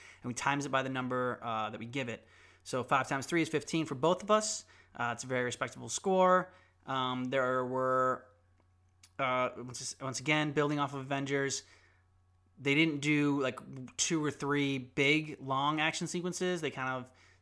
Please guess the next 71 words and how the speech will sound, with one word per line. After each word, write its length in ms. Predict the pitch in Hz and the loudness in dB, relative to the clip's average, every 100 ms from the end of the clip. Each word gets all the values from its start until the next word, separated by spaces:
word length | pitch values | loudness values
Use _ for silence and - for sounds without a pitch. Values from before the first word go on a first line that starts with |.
| - | -6
did 180 | 135 | -4
smaller 400 | - 143 135 139 | -2 0 2 2
scenes 540 | 131 - 139 135 139 - | 0 -2 -2 -2 -2 -2
here 220 | 147 131 | -2 -4
and 140 | 120 | -2
there, 440 | 127 135 147 156 156 | 0 2 2 -2 -6
and 120 | 131 127 | -6 -4
then 180 | 123 123 | -4 -6
th-, 120 | 123 - | -10 -8
they 140 | 127 | -6
did 140 | 123 120 | -6 -6
the, 80 | |
you 140 | 120 120 | -6 -6
know, 120 | 117 | -8
the 120 | 117 | -8
one 220 | 120 123 | -6 -6
big 160 | 123 120 | -6 -6
one 160 | 123 120 | -6 -6
at 80 | 117 | -8
the 120 | 113 | -6
end. 340 | 127 135 139 - - - _ - | -4 -4 -6 -10 -20 -20 _ -18
It's 100 | 117 | -8
kind 160 | 131 | -6
of 80 | 123 | -4
been, 160 | 123 123 | -6 -6
like, 200 | 117 - | -8 -10
the, 80 | 127 | -10
now 280 | 127 127 123 | -4 -2 -2
that's 140 | 120 | -4
kind 180 | - 127 | -8 -6
of 60 | |
Marvel's, 540 | 117 120 117 117 113 - | -2 -2 -2 -6 -6 -8
I 60 | |
guess, 140 | 117 117 | -10 -12
formula, 540 | - 127 131 135 135 131 | -8 -6 -4 -4 -6 -8
is 80 | 120 | -10
they 100 | 120 | -8
do, 120 | 120 | -8
like, 180 | 117 127 | -10 -12
you 60 | |
know, 40 | 120 | -8
"Let's 140 | 120 | -4
do, 100 | 160 | -2
like, 120 | 156 - | -2 -4
a 80 | 151 | -6
couple 240 | 156 156 | -4 -2
little, 260 | 147 139 - | -2 -2 -2
little 220 | 143 135 | -2 0
ones, 320 | 131 127 131 | 0 -2 -4
get 120 | - 131 | -6 -6
'em 100 | 131 | -6
going, 240 | 127 123 | -6 -6
and 100 | 123 - - - | -8 -14 -20 -10
then 120 | 127 | -6
we'll 60 | |
do 80 | 127 | -4
the 60 | 127 | -4
one 160 | 127 123 | -4 -2
big 200 | 147 139 | 0 0
one 180 | 127 | -2
at 100 | 120 | -4
the 120 | 127 127 | -6 -6
end." 200 | 117 110 | -6 -8
And 80 | 127 | -10
that's, 340 | 131 - - | -8 -8 -8
and 140 | 143 143 | -8 -4
I'm, 220 | 180 190 - | -2 -2 -2
I'm 180 | 185 185 | -4 -2
okay 160 | 185 | -2
with 120 | 160 - | -2 -4
that. 220 | - | -14